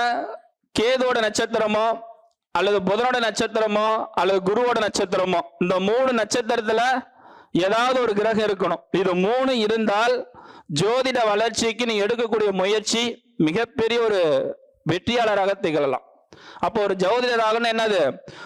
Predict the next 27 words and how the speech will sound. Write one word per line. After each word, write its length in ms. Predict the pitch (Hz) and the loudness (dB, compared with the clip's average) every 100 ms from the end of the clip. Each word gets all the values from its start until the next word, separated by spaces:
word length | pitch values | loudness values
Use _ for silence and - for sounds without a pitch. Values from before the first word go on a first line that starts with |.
| - 151 | -6 -2
குருவோட 340 | 220 247 233 | 0 0 0
நட்சத்திர 420 | 214 214 220 226 | 0 -2 -2 -2
கிரகம் 300 | 214 208 214 220 | 0 2 2 0
இருக்கணும், 400 | 208 220 240 254 - - _ - | -2 -2 -2 -6 -14 -20 _ -4
புதனோட 320 | 156 214 233 | -2 0 0
நட்சத்திர 440 | 226 220 233 214 214 | 0 0 -2 0 0
கிரகம் 280 | 208 214 214 | 0 0 0
இருக்கணும், 420 | 208 214 233 240 - _ _ - | 0 -2 -2 -4 -10 _ _ -2
கேதுவோட 340 | 226 240 240 | 0 2 0
நட்சத்திர 380 | 214 214 208 220 | -2 -2 -2 0
கிரகம் 320 | 196 190 185 | 0 0 0
இருக்கணும். 320 | 165 147 131 _ | 0 -2 -4 _
சரி, 200 | - 226 | -4 0
இந்த 140 | 208 202 | 0 0
மூணுல 400 | 214 254 247 240 | 0 0 0 0
எனக்கு 180 | 220 202 | 0 0
ரெண்டு 280 | 220 254 254 | 0 0 -2
இருக்குதுங்கய்யா, 540 | 247 233 226 208 170 139 143 | -2 -2 0 0 0 -2 -2
ஒண்ணு 320 | 143 190 233 226 | -2 0 0 0
இல்லைங்கய்யா, 440 | 196 185 175 151 135 - _ _ - | 0 0 0 -2 -4 -10 _ _ -4
அப்படி 340 | 160 170 220 | -4 0 0
இருக்கிறவங்களுக்கு 640 | 208 196 185 180 170 240 254 | 0 0 0 0 -2 -2 -2
மூணுக்கு 400 | 190 254 269 262 | 0 0 0 0
நான் 160 | 247 226 | -2 0
சில 120 | 214 | 0
வழிமுறைகள் 560 | 190 202 220 214 202 165 | 0 0 0 0 0 0
சொல்லிடுறேன். 440 | 156 156 135 - | 0 0 0 -4